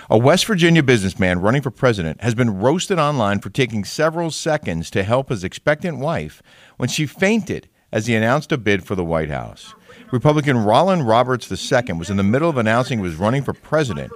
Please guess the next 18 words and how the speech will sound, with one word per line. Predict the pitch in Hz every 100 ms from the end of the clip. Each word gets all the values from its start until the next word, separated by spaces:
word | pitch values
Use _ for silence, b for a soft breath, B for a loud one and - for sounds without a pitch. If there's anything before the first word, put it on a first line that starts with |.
| - 98
on | 101
January | 107 120 165
twentieth | - 95 82 85
at | 87
the | 71
West | 87 110
Virginia | 120 92 87 85
State | - 104 104
Capitol | 101 82 69 64 B B B
when | 117
his | 110
five-month | - 123 139 170 127 127 -
pregnant | 117 117 90
wife, | 85 85
Rebecca | 92 78 120 - 147
Leah | 113 110 104
Roberts, | 90 85 80 85 -
wobbled | 78 87 107 131 151